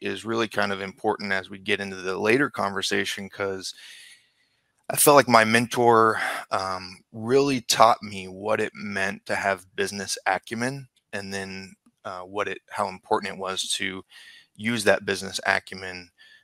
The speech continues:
uh, with your clients. And so as he was teaching me about, um, business acumen, I actually got to, uh, witness his acumen leading a certain company through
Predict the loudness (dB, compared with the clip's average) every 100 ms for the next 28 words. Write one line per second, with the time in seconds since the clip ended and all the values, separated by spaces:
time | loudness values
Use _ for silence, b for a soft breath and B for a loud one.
0 | b -4 -2 -2 -4 -4 -6 0 2 2
1 | 0 -4 -10 -8 -2 6 6 6 0 -4
2 | -6 -4 -4 -4 -6 -6 -4 -2 -2 -6
3 | b b b b -12 -10 -8 -12 -14 -20
4 | _ _ _ -2 -2 -2 -6 0 2 2
5 | -2 -10 -8 -10 -14 _ _ _ _ _
6 | _ _ _ -6 2 4 6 6 6 6
7 | 2 -8 -8 -10 -14 _ _ _ -12 2
8 | 2 4 2 2 0 6 8 10 6 4
9 | 0 0 0 -2 -2 -2 -4 -2 0 0
10 | -2 -4 -4 -2 -2 -2 -6 -6 -6 -6
11 | -6 -8